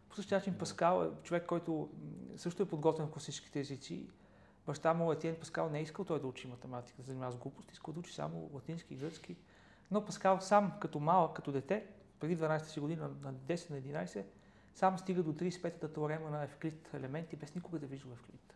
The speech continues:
Speaker 1: Това е най-рано проявилия се гений в историята. На дванайсет години е първи му сериозен труд. Това е по-рано дори от Гаус. За съжаление, той рано умира.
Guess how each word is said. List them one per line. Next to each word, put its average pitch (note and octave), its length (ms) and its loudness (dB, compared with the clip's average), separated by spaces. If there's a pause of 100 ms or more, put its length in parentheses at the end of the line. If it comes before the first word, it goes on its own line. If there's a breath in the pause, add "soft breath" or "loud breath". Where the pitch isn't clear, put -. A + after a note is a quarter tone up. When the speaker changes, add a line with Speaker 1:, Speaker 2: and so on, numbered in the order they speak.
(600 loud breath)
Speaker 1:
Това F3 120 6
е F#3 40 8
най-рано F#3 440 8
проявилия E3 320 2
се D#3+ 120 -6
гений C3+ 320 -2
в A#2 80 -16
историята. - 520 -10 (880 loud breath)
На D3 60 0
дванайсет D#3 320 6
години D#3+ 220 -4
е D3 100 -4
първи D3+ 140 4
му C#3+ 100 -4
сериозен C3+ 320 -4
труд. - 500 -12
Това D3 120 6
е C#3 80 2
по-рано D3 260 4
дори C#3+ 140 -2
от C3+ 120 -4
Гаус. C3+ 520 0
За - 60 -16
съжаление, D3 380 -2
той D3 140 -2
рано C#3 220 2
умира. C3 300 -4